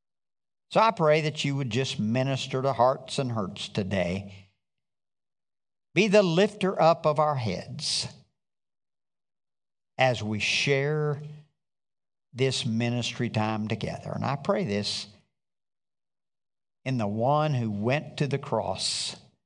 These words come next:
to bear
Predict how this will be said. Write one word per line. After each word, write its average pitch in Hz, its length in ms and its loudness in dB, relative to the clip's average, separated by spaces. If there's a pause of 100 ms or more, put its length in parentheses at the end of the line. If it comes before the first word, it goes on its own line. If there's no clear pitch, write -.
(1600)
to 113 100 -2
bear 123 880 -2